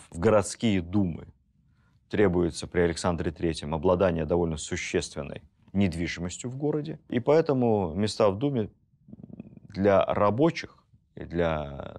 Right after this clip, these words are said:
мелких лавочников, подмастерий становятся абсолютно недоступными. Что это означает? Это не наша власть. Это власть буржуев. Это власть богатых.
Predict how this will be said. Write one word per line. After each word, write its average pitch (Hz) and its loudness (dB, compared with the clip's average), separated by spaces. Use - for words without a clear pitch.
мелких 95 -2
лавочников, 139 0
подмастерий 87 -6
становятся 117 -6
абсолютно 101 -6
недоступными. - -14
Что 165 2
это 165 4
означает? 139 -2
Это 147 0
не 95 0
наша 87 -4
власть. 73 -12
Это - -4
власть 98 -2
буржуев. 82 -4
Это - -4
власть 90 2
богатых. 90 0